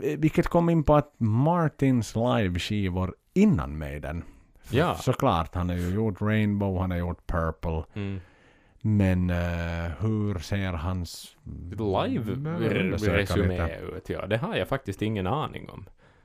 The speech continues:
Speaker 2: Det har jag ingen som helst aning om. Jag tror vi behöver ta vän av Google här nästan.
Speaker 1: Det behöver vi nästan göra, för att jag menar, han har inte, eh, på det sättet, liksom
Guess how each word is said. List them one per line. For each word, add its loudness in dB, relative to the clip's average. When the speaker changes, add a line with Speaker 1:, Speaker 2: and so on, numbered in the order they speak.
Speaker 2:
Det -4
har 4
jag 4
ingen 2
som -2
helst -2
aning -4
om. -12
Jag -4
tror 0
vi 2
behöver 2
ta 2
vän -2
av -2
Google -2
här -10
nästan. -14
Speaker 1:
Det -4
behöver -4
vi -6
nästan -6
göra, 2
för -2
att -4
jag 0
menar, 0
han -2
har 0
inte, -4
eh, -12
på -10
det -4
sättet, -4
liksom -2